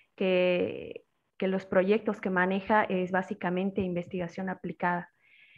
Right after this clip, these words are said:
Entonces, eh, toda la, la enseñanza que, que tienes durante la carrera está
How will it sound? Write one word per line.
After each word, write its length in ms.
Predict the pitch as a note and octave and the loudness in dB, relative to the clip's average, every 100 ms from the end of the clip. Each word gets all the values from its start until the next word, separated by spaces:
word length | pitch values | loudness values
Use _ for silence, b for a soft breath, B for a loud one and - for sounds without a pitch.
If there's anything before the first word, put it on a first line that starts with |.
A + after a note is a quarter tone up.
| _ | _
Entonces, 680 | - F#3 G3 G3 G3 F#3+ - | -8 -2 -2 0 -2 -2 -4
eh, 520 | - F#3 F3 F#3 - - | 0 2 4 4 0 0
toda 240 | G#3+ A3 G#3+ | 6 8 8
la, 320 | F#3 F3+ F3+ | 6 4 2
la 160 | F#3+ | 0
enseñanza 640 | F3+ F3 F#3 F#3 G3 G3+ G3+ | -2 -2 -2 2 2 0 -2
que, 420 | F#3 F3 - - _ | 0 -2 -2 -6 _
que 220 | F#3 F3+ _ | -6 -6 _
tienes 400 | G#3+ G#3 G3+ F#3 | 0 2 2 2
durante 360 | F#3 F3+ F3 F3+ | 2 2 2 2
la 180 | F3 | 0
carrera 480 | - F3 F#3+ G3 G3+ | 2 2 4 6 6
está 340 | G3 - F#3+ | 4 2 0